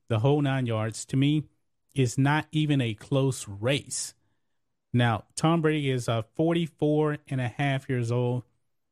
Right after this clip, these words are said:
He led the league in, uh, touchdown, uh, yard-, well, touchdown passes.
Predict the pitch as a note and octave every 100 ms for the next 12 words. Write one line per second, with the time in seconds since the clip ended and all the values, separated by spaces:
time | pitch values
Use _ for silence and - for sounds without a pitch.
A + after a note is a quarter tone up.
0 | _ - A#2 A2+ C3+ D3 C3 C#3 B2+ A#2+
1 | A#2+ A2+ - C3+ - C3+ B2 A#2+ A#2 -
2 | A#2 G#2+ A2+ C3 - _ - B2 A2 _
3 | _ _ _ _ - C#3+ C#3 B2+ A#2 D3+
4 | D#3 D#3 D3 C#3